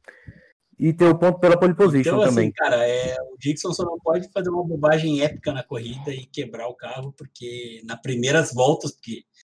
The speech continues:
Speaker 2: se ele ainda quebrar o carro e tiver um monte de acidente, é circuito de rua, né? E aí, se tiver um monte de acidente, ainda assim ele tem boas chances de ser campeão no,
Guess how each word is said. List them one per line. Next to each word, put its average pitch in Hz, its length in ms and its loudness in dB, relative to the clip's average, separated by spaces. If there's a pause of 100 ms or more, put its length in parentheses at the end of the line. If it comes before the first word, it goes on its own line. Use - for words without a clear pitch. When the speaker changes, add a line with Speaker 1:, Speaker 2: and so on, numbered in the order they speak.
Speaker 2:
se 156 100 0
ele 147 120 4
ainda 165 220 4
quebrar 165 300 0
o 165 60 0
carro 160 220 2
e - 20 -6
tiver 160 180 2
um 156 60 4
monte 156 160 -2
de 156 60 -6
acidente, 151 260 -6
é 151 40 -6
circuito 135 320 -10 (100)
de - 100 -16
rua, 208 220 -2
né? - 440 -18 (280)
E 120 120 -12
aí, 131 540 -4
se - 60 -12
tiver 147 160 2
um 180 120 0
monte 180 140 0
de 190 60 0
acidente, 170 360 -2
ainda 196 240 2
assim 185 200 0
ele 214 120 -4
tem 190 160 -4
boas 185 220 0
chances 185 180 -2
de - 40 -14
ser 170 120 -6
campeão 151 440 -2
no, 120 340 -6